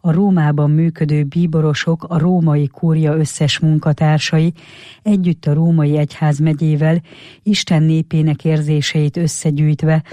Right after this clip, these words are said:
a Szent Péter téren gyűlnek egybe, hogy közösen imádkozzák a rózsafüzér imát a Szent Atya egészségéért.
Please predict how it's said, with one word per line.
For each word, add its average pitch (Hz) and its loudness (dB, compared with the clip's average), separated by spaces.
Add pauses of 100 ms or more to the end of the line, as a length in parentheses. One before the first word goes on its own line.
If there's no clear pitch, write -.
(140)
a - -4
Szent 175 0
Péter 151 0
téren 156 0
gyűlnek 151 0
egybe, 156 0 (340)
hogy 156 -2
közösen 175 -2
imádkozzák 151 0
a 156 0
rózsafüzér 156 0
imát 160 0
a 160 0
Szent 156 -2
Atya 151 -2
egészségéért. 151 0